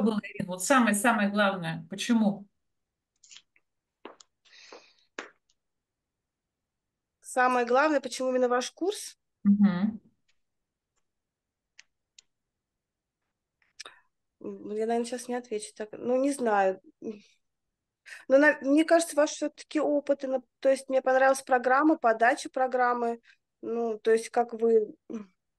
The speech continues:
Speaker 2: ведете этот курс, именно ведете участников, а, образовательной программы, с какой заботой вы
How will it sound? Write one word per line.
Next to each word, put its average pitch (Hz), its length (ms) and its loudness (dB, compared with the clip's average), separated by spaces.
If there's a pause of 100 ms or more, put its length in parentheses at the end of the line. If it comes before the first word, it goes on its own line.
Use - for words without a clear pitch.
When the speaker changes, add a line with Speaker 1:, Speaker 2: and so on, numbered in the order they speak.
(460)
Speaker 2:
ведете 220 460 2
этот - 200 -20
курс, 277 280 -4
именно 247 280 2
ведете 240 540 0
участников, 214 720 0 (140)
а, 196 640 -2 (200)
образовательной 214 720 -2
программы, 202 540 0
с 208 40 -14
какой 226 260 -2
заботой 196 460 0
вы 208 180 2